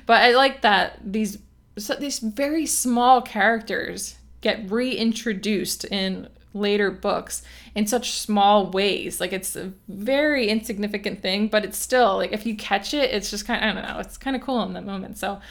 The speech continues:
I always like to point that out. I think I've even mentioned this before, or I've explained why <laughs> I point it out before. So sorry if I sound like a broken record, but, uh, you're probably gonna hear me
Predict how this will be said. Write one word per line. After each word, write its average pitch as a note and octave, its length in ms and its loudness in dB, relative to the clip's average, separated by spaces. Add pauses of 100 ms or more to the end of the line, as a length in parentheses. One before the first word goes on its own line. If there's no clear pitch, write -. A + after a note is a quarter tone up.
(180)
I A3+ 160 8
always B3 240 4
like G#3+ 160 2
to G3 60 -8
point F#3+ 280 -6
that F3+ 160 0
out. F3+ 240 2
I F#3 40 -4
think B3 220 -6
I've G#3 100 0
even G3+ 220 -8
mentioned - 300 -10
this - 220 -12
before, - 680 -8
or G#3 100 2
I've G3 100 2
explained G3 560 -4
why F3+ 180 0
<laughs> - 220 2
I B3+ 120 12
point G#3 340 -2
it G3 100 -2
out F#3+ 180 -4
before. F#3 280 -10
So - 140 -12
sorry A3+ 260 2
if G#3+ 80 -4
I G#3 60 -2
sound F#3 200 -8
like F#3+ 140 -10
a F#3 40 -10
broken F#3+ 320 -10
record, G#3 400 -8
but, - 220 -8 (640)
uh, F#3+ 280 2
you're G3+ 100 -4
probably F#3+ 240 -6
gonna - 180 -8
hear G3+ 240 -8
me - 320 -10